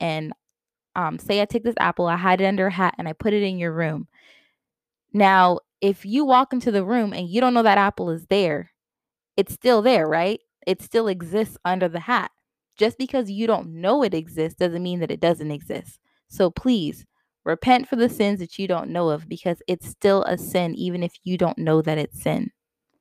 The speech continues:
Okay, so this brings me to my next point, being humble. Now, I mentioned this earlier in the podcast. God loves it when we are like children. He loves it when we're, when we're like children in our faith in God, because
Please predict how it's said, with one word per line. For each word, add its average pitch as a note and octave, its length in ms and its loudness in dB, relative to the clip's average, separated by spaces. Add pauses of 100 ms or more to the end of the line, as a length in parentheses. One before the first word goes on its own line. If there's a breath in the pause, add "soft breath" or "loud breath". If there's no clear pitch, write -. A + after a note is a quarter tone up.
(960)
Okay, - 320 2
so E3+ 540 4 (400 soft breath)
this F#3+ 140 -4
brings F#3 360 -4
me F3 140 -6
to - 160 -8
my E3 120 2
next D#3+ 360 -2
point, D#3 300 -2 (680)
being A3+ 320 4
humble. G3+ 640 2 (1300 soft breath)
Now, F#3 160 4
I F#3 100 4
mentioned G#3 380 0
this A#3 180 -2
earlier F#3 300 6
in F3+ 100 2
the F3 80 0
podcast. E3 600 0 (340 soft breath)
God G3 400 4 (140)
loves F3+ 560 2
it F#3 280 4
when E3+ 320 -6
we F#3 180 -8
are F3 180 -2
like E3+ 320 -2
children. F#3+ 800 0 (300 soft breath)
He - 140 -10
loves G#3+ 360 4
it A3+ 80 -4
when A3+ 140 -2
we're, G#3 200 0
when F#3+ 220 -6
we're G3+ 80 0
like F#3+ 240 -2
children G#3 440 0
in F#3+ 140 0
our E3 140 0
faith F#3+ 360 -2
in G3 160 -4
God, F#3+ 300 2
because F3 400 -4